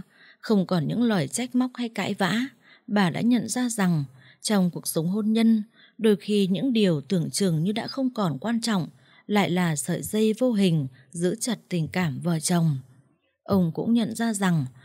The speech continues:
không chỉ có sự giận dữ hay bất mãn mới giải quyết được vấn đề, mà chính là sự sẻ chia mới có thể gắn kết họ lại với nhau.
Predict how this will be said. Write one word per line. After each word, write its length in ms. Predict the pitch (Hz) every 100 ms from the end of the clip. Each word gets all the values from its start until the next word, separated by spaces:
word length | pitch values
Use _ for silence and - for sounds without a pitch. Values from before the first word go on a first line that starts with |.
| - -
không 300 | - 202 180
chỉ 120 | -
có 180 | 180 156
sự 240 | 170 233 165
giận 220 | 175 131
dữ 340 | 160 180 254 269 _ -
hay 220 | 220 190
bất 200 | 233 285
mãn 320 | 226 156 254 - _ -
mới 160 | 190
giải 240 | 190 262 156
quyết 240 | - 277
được 140 | 202 165
vấn 220 | 160 214
đề, 280 | 202 175 143 - - - -
mà 200 | 202 165
chính 340 | - 170 208
là 160 | 277 196
sự 220 | - -
sẻ 240 | - 202 143
chia 280 | 202 233 220 220 _ _ -
mới 160 | 202
có 120 | 185
thể 360 | 269 254 180 147
gắn 220 | 165 160
kết 260 | 165 269 285
họ 200 | 214 175
lại 240 | 147 170 -
với 100 | 165
nhau. 340 | 175 202 208